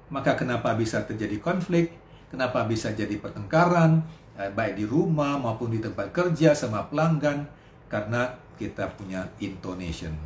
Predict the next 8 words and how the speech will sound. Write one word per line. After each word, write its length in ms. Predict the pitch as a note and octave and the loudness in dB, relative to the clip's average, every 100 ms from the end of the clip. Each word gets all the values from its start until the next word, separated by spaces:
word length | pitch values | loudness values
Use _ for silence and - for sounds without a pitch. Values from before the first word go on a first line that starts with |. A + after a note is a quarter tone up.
| D2+ - | -12 -6
yang 160 | G#2 G#2 | -4 -4
membuat 560 | G2+ G2 D3+ - - | -6 2 2 2 -4
kita 320 | G#2 - F#2+ F2+ | -8 -4 -4 -4
itu 400 | E2+ D#3 D3+ C3+ | -4 -2 -2 -4
seolah-olah 880 | - G#2+ G2+ F#2 G#2 C#3+ D#3+ - - - - | -6 -4 -2 -2 2 4 2 0 -14 -20 -16
terkesan 760 | - - - - B2 D#3+ G3 F#3 - - - - | -14 -10 -6 0 4 4 2 -6 -16 -20 -20 -14
kita 240 | - - F#2+ | -10 -4 -4
ini 320 | G2 G#2 - | -4 -8 -8